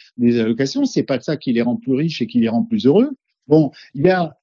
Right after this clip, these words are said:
une reprise en main du P M U, on peut pas le nier. Je trouve ça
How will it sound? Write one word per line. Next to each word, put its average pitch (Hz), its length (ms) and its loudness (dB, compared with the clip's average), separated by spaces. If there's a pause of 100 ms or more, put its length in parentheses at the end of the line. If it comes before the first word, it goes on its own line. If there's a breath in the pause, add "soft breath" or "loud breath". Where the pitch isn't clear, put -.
(300)
une 202 100 6
reprise 185 420 2
en 180 100 0
main 175 160 2
du 165 160 2
P 165 200 6
M 165 140 4
U, 180 120 4
on 151 100 2
peut 131 140 -6
pas 151 160 -2
le 156 140 -8
nier. 156 520 -4
Je - 80 -16
trouve 156 220 -8
ça 147 340 -4